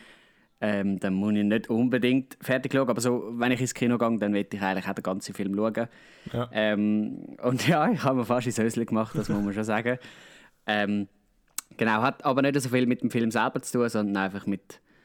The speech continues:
Speaker 1: mit dem Respekt zu der
Speaker 2: Ja.
Speaker 1: Filmwelt, dass man so kann sagen. Mich hat der Film allgemein nicht so gepackt, wie du das schon ein bisschen angetönt hast, aber du,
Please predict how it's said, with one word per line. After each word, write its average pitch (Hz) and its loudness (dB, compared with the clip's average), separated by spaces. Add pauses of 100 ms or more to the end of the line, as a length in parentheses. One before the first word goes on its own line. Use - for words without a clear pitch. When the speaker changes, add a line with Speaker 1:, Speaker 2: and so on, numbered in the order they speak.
(340)
Speaker 1:
mit - -8
dem 98 -4
Respekt 98 -2
zu 117 0
der 110 -4
Speaker 2:
Ja. 113 0
Speaker 1:
Filmwelt, 110 0 (600)
dass - -14
man 95 -6
so 98 -6
kann 98 -10
sagen. 104 -2 (680)
Mich 135 2
hat 127 0
der 120 0
Film 127 2
allgemein 107 0
nicht 135 0
so 165 -2
gepackt, - -4
wie 120 -6
du 113 -6
das 113 -4
schon 117 -6
ein 117 -4
bisschen 110 -4
angetönt 117 -2
hast, 117 -2
aber 110 -2
du, 131 0